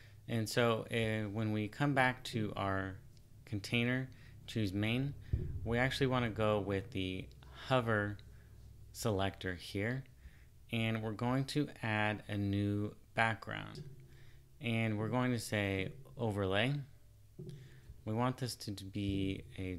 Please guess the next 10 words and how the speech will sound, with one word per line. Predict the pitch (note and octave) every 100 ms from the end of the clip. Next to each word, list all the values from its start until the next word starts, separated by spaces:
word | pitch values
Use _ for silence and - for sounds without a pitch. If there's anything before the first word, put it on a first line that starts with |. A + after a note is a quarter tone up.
| -
dark | A2+ G2+ -
blue, | B2+ C#3 C#3 C3+ C3 - - - - - - - -
but | C#3 C#3 - B2
lighten | A#2+ A2 A#2
it | G#2+
up | G2+ G2+
a | F#2+
bit. | E2+ - - - - - - - - - - - - - - - - - - - - - - - - - - - - - - - - - -
All | A#2
right. | A#2+ D3